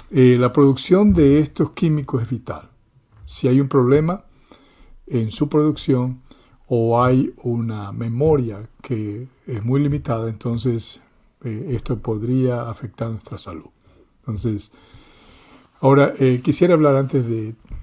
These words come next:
de entrar a la presentación, indicar que <clears throat> nuestros sistemas de protección, nuestro sistema inmune, eh, que está, eh, conformada por una variedad de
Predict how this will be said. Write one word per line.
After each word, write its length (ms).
de 100
entrar 260
a 40
la 100
presentación, 880
indicar 600
que 360
<clears throat> 640
nuestros 680
sistemas 600
de 260
protección, 580
nuestro 240
sistema 320
inmune, 340
eh, 220
que 100
está, 460
eh, 440
conformada 600
por 140
una 180
variedad 360
de 240